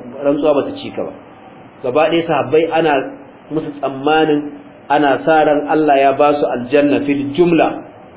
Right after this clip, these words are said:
duk da yake akwai ɗaiɗaiwa wanda suka samu wasu matsaloli waɗanda kamar yadda Ashekul Albani yake faɗa,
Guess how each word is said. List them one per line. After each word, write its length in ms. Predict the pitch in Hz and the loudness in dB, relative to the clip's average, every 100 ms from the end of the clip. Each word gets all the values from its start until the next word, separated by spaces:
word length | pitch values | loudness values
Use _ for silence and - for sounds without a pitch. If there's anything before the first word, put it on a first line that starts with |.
| - | -14
duk 100 | 151 | -8
da 80 | 156 | -2
yake 180 | 160 160 | 0 0
akwai 280 | 139 165 165 - - | -2 0 -2 -4 -2
ɗaiɗaiwa 680 | 208 202 196 208 202 196 139 - - - - - - | 2 2 2 2 4 4 2 -2 -12 -20 -20 -20 -6
wanda 200 | 170 165 | -2 -2
suka 200 | 165 160 | 0 -2
samu 240 | 151 135 160 | 0 0 2
wasu 240 | 160 170 | 0 0
matsaloli 560 | 175 185 - 185 180 185 | 0 0 2 4 4 4
waɗanda 340 | 196 170 151 143 | 4 4 0 0
kamar 180 | 151 180 | -2 0
yadda 140 | 160 | 0
Ashekul 360 | 139 170 160 127 | 0 -2 -2 -2
Albani 320 | 127 156 170 | 0 2 2
yake 160 | 170 147 | 0 0
faɗa, 240 | 135 | 2